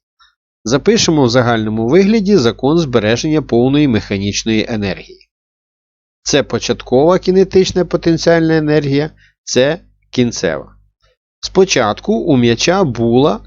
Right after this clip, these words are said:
кінетична енергія. Е К нульове дорівнює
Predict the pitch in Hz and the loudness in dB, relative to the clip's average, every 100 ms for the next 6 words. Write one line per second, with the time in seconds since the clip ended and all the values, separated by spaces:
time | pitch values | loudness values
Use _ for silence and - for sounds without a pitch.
0 | - 120 110 - 143 - 123 120 117 95 | -6 -4 -4 -2 -2 0 0 0 0 -2
1 | 90 85 - _ _ 139 156 - 123 107 | -6 -12 -16 _ _ -2 0 0 -2 -2
2 | - 113 110 113 120 190 190 131 131 123 | -4 -8 -4 -2 2 2 2 0 2 0
3 | 117 104 | 0 -2